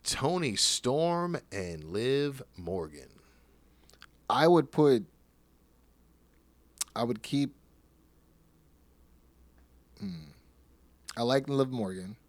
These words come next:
Speaker 1: Mm-hmm.
Speaker 2: I'll keep her. Mandy Rose, I'll keep her.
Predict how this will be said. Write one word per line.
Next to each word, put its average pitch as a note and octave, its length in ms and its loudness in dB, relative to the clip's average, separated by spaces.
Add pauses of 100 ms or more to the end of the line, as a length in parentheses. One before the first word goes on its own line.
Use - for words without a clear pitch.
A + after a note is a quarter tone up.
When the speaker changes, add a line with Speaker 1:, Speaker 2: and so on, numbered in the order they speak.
(120)
Speaker 1:
Mm-hmm. E2+ 240 -10 (480)
Speaker 2:
I'll F#2+ 80 -10
keep - 240 -6
her. E2+ 240 -10 (140)
Mandy A2 260 -6
Rose, G2+ 260 -4
I'll G2+ 80 -6
keep G#2 260 -10
her. D#2+ 260 -18